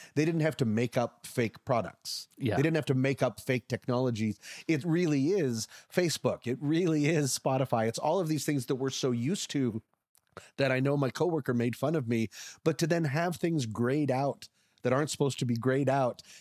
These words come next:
Speaker 1: to just not be able to, to type in a form on Facebook and then have all of the text immediately change, that is really unnerving because we're
Speaker 2: Yeah.
Speaker 1: so used to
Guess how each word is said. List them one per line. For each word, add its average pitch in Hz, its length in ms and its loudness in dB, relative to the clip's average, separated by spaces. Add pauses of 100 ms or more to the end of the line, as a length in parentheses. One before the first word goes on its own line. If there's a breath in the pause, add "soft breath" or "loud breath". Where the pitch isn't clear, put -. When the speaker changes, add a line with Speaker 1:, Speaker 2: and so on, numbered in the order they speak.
(120 loud breath)
Speaker 1:
to 143 120 2
just 135 300 0
not 127 260 0
be 123 160 2
able 123 220 0
to, 135 140 -2
to - 160 -2
type 143 360 -2
in 131 300 2 (320 loud breath)
a 131 140 2
form 113 680 0 (260 soft breath)
on 127 180 2
Facebook 131 520 0
and 135 120 2
then 123 100 2
have 117 220 0 (100)
all 143 220 2
of 127 80 -2
the 131 80 -2
text 135 380 -4
immediately 120 400 0
change, 131 520 0 (380 loud breath)
that 294 140 2
is 370 160 0
really 151 240 2
unnerving 120 440 0 (100)
because 151 320 0
we're 143 100 2
Speaker 2:
Yeah. - 80 2
Speaker 1:
so 175 360 0
used 180 440 0
to 110 360 0